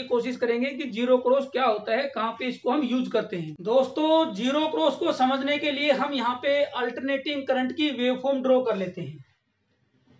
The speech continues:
जिससे हम बड़ी आसानी से ज़ीरो क्रॉस को समझ पाएंगे। ये अल्टरनेटिंग करंट की वेवफॉर्म है,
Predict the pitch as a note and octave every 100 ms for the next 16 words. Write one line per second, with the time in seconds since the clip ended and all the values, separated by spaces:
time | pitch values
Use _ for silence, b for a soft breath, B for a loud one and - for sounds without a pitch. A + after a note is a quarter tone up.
0 | _ - F3 E3+ A#3 - B3+ C4+ B3+ B3+
1 | B3 A3+ A#3+ B3 A3 C4 D4+ - _ _
2 | - _ _ E3 G3+ C4+ C4 B3 A#3 -
3 | D#4+ B3 A#3+ F3+ F#3+ E3+ D#3 C#3 - -
4 | - - - - - _ _ _ _ _
5 | _ _ _ F#3+ A#3 C4+ A#3+ A#3+ C4+ C4+
6 | C#4 C4+ B3 A3+ A3+ B3+ A3+ A3+ A#3 A3+
7 | G#3+